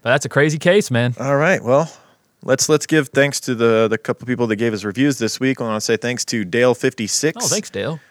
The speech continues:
Speaker 2: Uh, Rebel Girl, new to listening to you guys. I listen at work. I'm a cleaner at a middle slash high school, so I've been binging to catch up. Love you guys. Think the podcast is great.
Speaker 1: Thank you.
Speaker 2: Uh, so, yeah, thank you for checking us out, and we're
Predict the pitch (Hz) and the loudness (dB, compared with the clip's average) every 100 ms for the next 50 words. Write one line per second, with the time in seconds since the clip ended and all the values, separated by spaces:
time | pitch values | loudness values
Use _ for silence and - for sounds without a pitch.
0 | _ - 101 98 101 98 143 143 113 117 | _ -6 -2 0 -2 2 2 4 2 4
1 | 110 101 117 143 143 131 135 127 120 117 | 4 4 2 2 4 2 0 -4 -2 2
2 | 120 117 104 117 139 113 107 123 117 104 | 4 4 0 0 0 0 2 2 0 -6
3 | - 127 127 120 101 113 123 123 110 107 | -8 -6 -2 -2 0 0 2 0 0 -2
4 | - 123 - - 147 147 143 - 101 110 | 0 -2 -2 0 2 0 -2 -8 -4 -4
5 | 107 127 127 127 113 131 123 135 135 110 | -2 -2 -2 -6 -4 -4 0 2 2 2
6 | 117 120 113 117 117 110 117 113 107 107 | -2 0 2 0 -2 -8 -2 0 0 -4
7 | - 104 - 127 139 233 - - _ _ | -4 -6 -2 0 -2 -6 -14 -20 _ _
8 | _ _ _ - - 104 104 107 107 127 | _ _ _ -12 -6 -2 -2 -2 -4 -2
9 | 139 143 - 131 131 131 143 - 104 - | -2 -2 -2 -4 -2 -6 -6 -10 -8 -6
10 | 113 113 107 113 156 123 107 107 107 101 | -6 -6 -2 -2 -2 -4 -6 -4 -4 -6